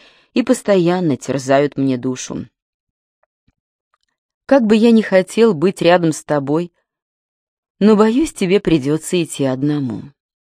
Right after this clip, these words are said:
«Ты о чём? Собираешься странствовать?» Поморщившись, Шамс отвёл взгляд от горизонта.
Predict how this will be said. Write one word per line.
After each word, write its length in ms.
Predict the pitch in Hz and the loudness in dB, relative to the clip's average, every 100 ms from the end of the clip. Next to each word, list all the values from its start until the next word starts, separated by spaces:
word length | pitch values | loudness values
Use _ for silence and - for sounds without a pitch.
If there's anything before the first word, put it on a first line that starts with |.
| _ _ - | _ _ -10
«Ты 140 | 151 | -6
о 80 | 139 | -6
чём? 420 | 131 - 240 139 _ _ _ _ _ _ _ | -6 -2 -2 -2 _ _ _ _ _ _ _
Собираешься 640 | _ 143 143 160 165 - 156 | _ -4 2 4 2 0 -8
странствовать?» 680 | - 180 247 - 311 269 _ _ _ _ _ _ _ - | -2 -2 -2 -6 -10 -12 _ _ _ _ _ _ _ -4
Поморщившись, 840 | 160 175 220 214 143 - 131 - - _ - | 0 0 0 -2 -8 -8 -8 -10 -16 _ -20
Шамс 440 | - - 214 214 - | -10 -2 0 0 0
отвёл 420 | 180 - 208 202 | -2 2 2 2
взгляд 500 | 170 151 160 156 160 | 0 0 2 2 2
от 80 | 156 | -2
горизонта. 680 | 151 151 139 135 131 - | -2 -2 -2 -4 -4 -10